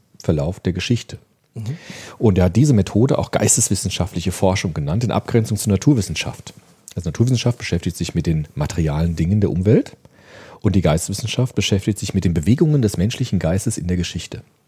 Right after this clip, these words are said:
Speaker 1: Das heißt, was bringt der menschliche Geist alles hervor? An Kunst, Literatur, Philosophie, Musik? Und welche Strömungen der Bewegung des menschlichen Geistes in der Geschichte kann man an diesen Artefakten, an diesen Ausdrucksgestalten des Geistes sehen?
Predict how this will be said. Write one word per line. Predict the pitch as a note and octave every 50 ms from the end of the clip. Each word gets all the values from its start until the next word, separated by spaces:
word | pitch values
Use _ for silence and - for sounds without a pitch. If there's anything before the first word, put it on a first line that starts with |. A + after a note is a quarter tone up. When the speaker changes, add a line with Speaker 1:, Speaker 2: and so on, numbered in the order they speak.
| _ -
Speaker 1:
Das | - - - -
heißt, | D#2+ F2+ - -
was | - D#2+ - -
bringt | - G2 G#2 -
der | - F2
menschliche | D2 D#2 F2+ - G2+ F#2+ F2+ E2+
Geist | - D#2 E2 - -
alles | - D#2 E2+ - -
hervor? | - - - - D#2 C#2+ E2+ A2+ - - _ _ _ _ _ _ - - - - - -
An | - - D2 -
Kunst, | - - A2+ A2+ A#2 A#2+ A#2+ - - - - - - -
Literatur, | F2 F2 - E2+ F#2 - - - B2 B2+ B2 A#2+ A#2+ A#2+ B2 A#2 -
Philosophie, | _ - - G2 E2+ E2+ E2+ F2+ - - - B2+ C3 B2+ B2+ C3 B2 A#2+ - _
Musik? | - F#2 G2 G2 F#2 G#2 A#2 C#3 F#3+ B3 - - - - _ - - _ - - - - - - - - - -
Und | F2 D#2+
welche | F#2+ A2 A#2 - A2+
Strömungen | - - - - F#2+ A#2 C#3+ F3 F#3 F#3+ F#3 D#3
der | A#2+ E2+
Bewegung | F2+ D2+ - F#2 A2+ D3 D3+ D3+
des | G#2+ E2+ - -
menschlichen | D#2 F2 - - A2+ G2 F2+ D#2
Geistes | D2 B1+ E2+ F#2 - - A#2 -
in | - F2+
der | G2+ F2+
Geschichte | E2 - - G2+ G2 - - G2
kann | - - F2+
man | G2 A2+ B2+
an | - E2+ F2
diesen | F2+ F#2+ F2+ F2+
Artefakten, | - - - - E2+ - - - - - - C3 G2
an | E2
diesen | D#2 D2+ E2+
Ausdrucksgestalten | - - G#2 D#3 D#3 - - G#2 G2 - - - G2+ - - F2 D#2+ F2+ - -
des | D#2 - -
Geistes | - C2+ A#1+ D#2+ - - - E2+ - -
sehen? | E2 D#2 C2+ - A#1 -